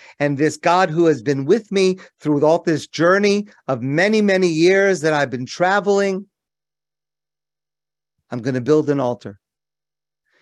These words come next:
And so Yaakov comes back to Beis Kel, Vayiven Sham Mizbeach, and he builds there an altar.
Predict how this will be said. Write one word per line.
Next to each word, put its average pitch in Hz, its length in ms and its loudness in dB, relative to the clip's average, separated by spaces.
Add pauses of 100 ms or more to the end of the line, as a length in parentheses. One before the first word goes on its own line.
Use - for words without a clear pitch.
(140)
And 139 100 -6
so 151 100 -2
Yaakov 180 460 0
comes 175 320 -2
back 185 360 -2
to 202 100 2
Beis 190 400 0
Kel, 175 460 0 (500)
Vayiven 202 800 2
Sham 175 300 0
Mizbeach, 151 680 0 (160)
and 139 140 -2
he 131 100 -2
builds 180 560 2
there 165 220 4
an 156 140 2
altar. 151 640 0